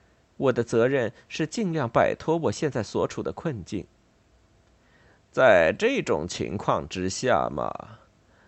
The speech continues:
啊，听吧，你的土地和他的土地的利息只有两分，你们每人所付的债的利息是十五分到二十分，再加上利滚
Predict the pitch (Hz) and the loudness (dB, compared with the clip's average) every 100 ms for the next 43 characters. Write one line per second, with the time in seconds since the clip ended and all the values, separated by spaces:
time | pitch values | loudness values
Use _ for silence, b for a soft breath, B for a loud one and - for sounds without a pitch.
0 | b 69 95 - 117 117 87 - _ _ | b 0 0 0 -2 2 2 0 _ _
1 | b b b 147 156 156 220 - 160 139 | b b b -2 0 2 -2 -2 -2 0
2 | 175 156 - 139 160 - 240 269 165 120 | 0 0 2 0 0 0 0 2 0 -2
3 | - 85 - 120 90 113 131 82 - 92 | -2 -4 -2 -2 -2 0 -2 -4 -4 -4
4 | 71 110 131 131 147 69 50 - - 131 | -4 -2 -2 0 2 2 0 -4 -2 -2
5 | 160 _ _ _ _ b b b b 127 | -2 _ _ _ _ b b b b -4
6 | 127 147 135 98 95 95 113 147 - 95 | 0 2 4 4 4 2 2 -2 0 0
7 | - 160 110 98 185 170 95 90 107 71 | 2 0 0 2 0 0 -2 -2 -2 -4
8 | - - 67 - - 131 107 - - 131 | -6 -6 -8 -6 -4 -2 -2 -4 -4 -2
9 | 185 110 - - 104 113 120 - 180 139 | -2 -2 -4 -2 -2 2 0 2 -2 -4
10 | - - - 69 57 - _ b b b | -8 -8 -6 -6 -8 -12 _ b b b
11 | b b 117 104 110 110 113 117 87 73 | b b 4 4 6 4 6 4 4 2
12 | 160 175 123 95 98 | -2 -2 -4 0 0